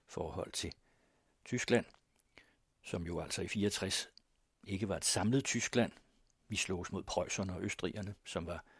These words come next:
dele af det store tyske rige. Men efter den fransk-tyske krig blev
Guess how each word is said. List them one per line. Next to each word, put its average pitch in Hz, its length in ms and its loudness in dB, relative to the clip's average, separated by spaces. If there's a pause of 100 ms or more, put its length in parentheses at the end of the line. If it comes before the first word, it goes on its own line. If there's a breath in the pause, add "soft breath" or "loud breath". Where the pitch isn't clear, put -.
(420 loud breath)
dele 98 380 0
af - 100 -4 (680 soft breath)
det - 80 -6
store 117 240 0
tyske - 380 -2
rige. 110 240 4 (600 loud breath)
Men 123 260 6 (400)
efter 117 360 4 (360)
den 95 100 2
fransk-tyske - 600 -2
krig - 320 0 (800 soft breath)
blev 101 240 2